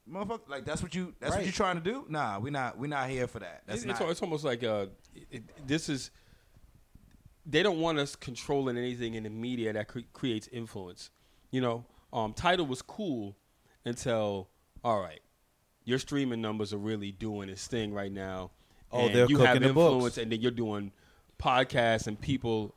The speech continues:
Speaker 3: are having open opinion. So we're gonna put a case on you and say your streaming numbers are not real,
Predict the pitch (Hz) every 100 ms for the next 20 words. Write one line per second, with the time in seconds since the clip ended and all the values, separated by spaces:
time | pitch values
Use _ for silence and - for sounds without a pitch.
0 | - 104 98 95 92 92 _ _ _ _
1 | _ - - _ _ - 123 107 107 120
2 | 117 104 98 135 120 98 92 - _ _
3 | _ _ - - 113 107 101 101 - _
4 | _ _ - 156 190 196 151 170 151 -
5 | 127 120 117 113 113 107 113 - 131 131
6 | 123 117 117 110 104 110 127 95 90